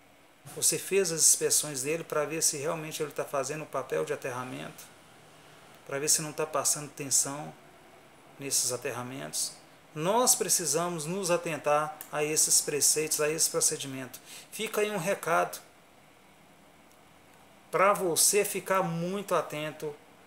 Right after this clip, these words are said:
a essas situações. Nós não podemos deixar de hipótese nenhuma de fazer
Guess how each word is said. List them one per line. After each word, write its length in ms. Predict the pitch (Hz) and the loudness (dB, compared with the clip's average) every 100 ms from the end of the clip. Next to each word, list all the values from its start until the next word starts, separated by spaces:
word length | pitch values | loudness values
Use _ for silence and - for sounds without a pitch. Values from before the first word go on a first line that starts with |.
| - | -14
a 180 | 156 143 | -6 -4
essas 320 | 139 135 - | -2 0 2
situações. 840 | - - 156 143 - 139 143 - - - - - - - - - - | 2 0 0 0 0 -2 -4 -4 -4 -12 -20 -20 -20 -20 -20 -20 -8
Nós 240 | 160 180 | -2 0
não 160 | 160 233 | 2 0
podemos 600 | 233 214 151 196 220 180 | 4 2 2 -2 -2 -2
deixar 400 | 175 160 - 196 | 0 2 4 4
de 120 | 185 | 2
hipótese 420 | 175 185 202 - | 0 2 2 2
nenhuma 460 | 185 165 190 196 127 - - - - - - - - - - - - - | 0 -4 -4 -6 -8 -12 -20 -20 -20 -20 -20 -20 -20 -20 -20 -20 -20 -12
de 120 | - | -8
fazer 760 | - 175 170 123 - 151 175 - | -4 2 4 4 2 2 0 0